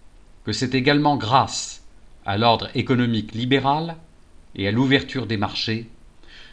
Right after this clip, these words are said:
qu'une bonne partie de la population mondiale est sortie de la pauvreté. Mais dans le même temps, il souhaite que les voix du F M I, de la Banque mondiale, du P N U D,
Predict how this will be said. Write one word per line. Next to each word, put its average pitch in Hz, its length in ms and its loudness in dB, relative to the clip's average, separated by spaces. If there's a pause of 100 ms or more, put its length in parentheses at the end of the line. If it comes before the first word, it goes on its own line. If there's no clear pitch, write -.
(160)
qu'une 110 180 0
bonne 185 320 4
partie 175 340 -2
de 135 80 0
la 123 140 4
population 123 600 0
mondiale 107 640 -2 (440)
est 127 80 2
sortie 98 640 -4 (240)
de 98 80 -2
la 101 100 2
pauvreté. 85 580 -4 (1160)
Mais 117 100 0
dans 185 160 4
le 190 80 4
même 135 300 2
temps, - 200 -10 (880)
il 180 140 0
souhaite 214 300 4
que 202 80 2
les 180 120 4
voix 185 220 2
du 180 220 2
F 175 100 -2
M 143 160 2
I, 92 160 -6 (1400)
de 92 140 -2
la 110 160 6
Banque 143 340 4
mondiale, 107 680 0 (760)
du 107 220 -4
P 165 160 4
N 170 240 6
U 170 100 2
D, 151 380 2